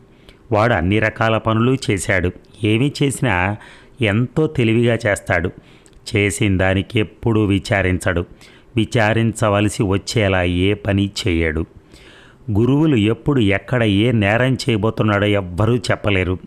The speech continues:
ఈవేళ హైదరాబాద్లో ఉంటే రేపు మద్రాసులో ఉంటాడు, ఇంకో రోజు ఢిల్లీలో ఉంటాడు. వాడి చాలా భాషలు ధారాళంగా మాట్లాడగలడు. అయితే వాడు తెలుగువాడన్నది మాత్రం నిర్వివాదాంశం.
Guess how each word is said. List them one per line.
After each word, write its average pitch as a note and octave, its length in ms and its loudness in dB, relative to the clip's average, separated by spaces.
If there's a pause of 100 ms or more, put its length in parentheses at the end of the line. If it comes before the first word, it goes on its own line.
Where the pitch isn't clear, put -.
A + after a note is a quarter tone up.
(140)
ఈవేళ G2+ 420 2
హైదరాబాద్లో G2+ 680 0
ఉంటే G#2+ 220 -2
రేపు G#2+ 260 -2
మద్రాసులో G2 560 0
ఉంటాడు, F2+ 380 0 (580)
ఇంకో B2 280 2
రోజు G#2+ 240 0
ఢిల్లీలో G2+ 520 2
ఉంటాడు. F#2+ 420 0 (180)
వాడి F#2 240 0 (160)
చాలా F#2+ 320 2
భాషలు A2+ 640 -2
ధారాళంగా G2+ 800 0
మాట్లాడగలడు. F2+ 760 -2 (600)
అయితే A#2+ 300 0
వాడు G#2 280 2
తెలుగువాడన్నది G#2+ 960 0
మాత్రం G2 460 -2
నిర్వివాదాంశం. F2+ 1080 -2